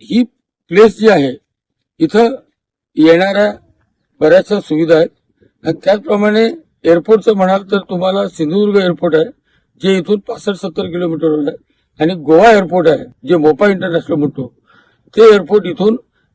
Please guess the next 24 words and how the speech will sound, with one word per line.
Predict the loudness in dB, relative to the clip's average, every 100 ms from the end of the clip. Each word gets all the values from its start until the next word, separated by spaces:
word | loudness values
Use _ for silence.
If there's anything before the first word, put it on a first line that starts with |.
| -4
एकशे | -2 0 0
चाळीस | 2 2 0
किलोमीटर | -4 -4 0
अंतरावर | 0 -2 -12 -16
आहे. | -20 _ _ _ _ _ -20
आपण | -6 -4
ज्यावेळी | 2 2
जागा | 2 2 2
घेता, | -2 0 -2
त्यावेळी | -2 -8 -20 _ _ -6 -4
बरेचसे | -2 0 0 0 2
लोक | 2
मला | 0 -4
म्हणतात, | -4 -6 -10
"साहेब, | -6 -4 -4
आम्ही | -6 -8
जागा | -4 -4 -2
घेतली, | -6 -10 -16 -20 _ _ _ _ _ _ _ _ _ _
आम्हाला | -6 2 2 2
तिथं | -4 -8 -4
बगीचा | -2 -2 0 2
करायचा | 2 2 0
झाला, | -2 -2 -6 _ _ _ _ _ _ _ _
तर | -8